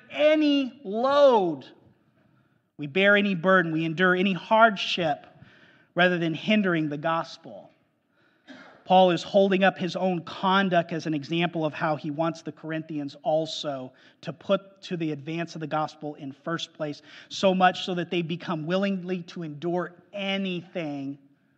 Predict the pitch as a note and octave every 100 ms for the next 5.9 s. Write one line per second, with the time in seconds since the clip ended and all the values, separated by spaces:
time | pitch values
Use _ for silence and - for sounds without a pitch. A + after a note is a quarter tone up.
0 | _ - D3 - - D#3 D3 - _ _
1 | - _ - D3 C#3+ C3 _ - C3+ C3+
2 | C3+ - - - A2+ G#2+ _ _ _ _
3 | F3 F3 F3+ D#3+ D3+ D#3+ D#3+ D#3 D3+ -
4 | D#3 C3 - D3 C#3 B2+ D3+ D3+ C#3+ C#3
5 | _ _ C#3 B2+ A#2+ - - - -